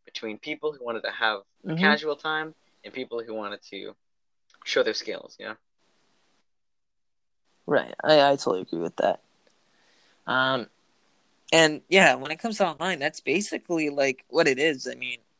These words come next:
Speaker 2: there's not too much to it. There's sometimes, like, these little tournaments you can enter every once in a while. They have little events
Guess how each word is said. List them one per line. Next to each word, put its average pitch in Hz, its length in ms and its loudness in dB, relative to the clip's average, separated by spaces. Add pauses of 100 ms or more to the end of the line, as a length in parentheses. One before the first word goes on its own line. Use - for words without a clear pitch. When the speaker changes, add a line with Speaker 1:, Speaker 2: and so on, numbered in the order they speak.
Speaker 2:
there's 156 200 -6
not 185 180 4
too - 160 -2
much 165 260 -4
to 190 180 2
it. 208 140 0 (180)
There's 143 200 0
sometimes, 151 420 -6
like, 139 120 0
these 139 160 -2
little 139 160 2
tournaments 175 420 -2
you 165 60 4
can 160 100 -2
enter 160 220 0
every 151 160 0
once 160 260 0
in 160 60 -2
a 165 40 4
while. 170 120 6
They 160 80 4
have 139 100 0
little 123 240 4
events 135 480 -2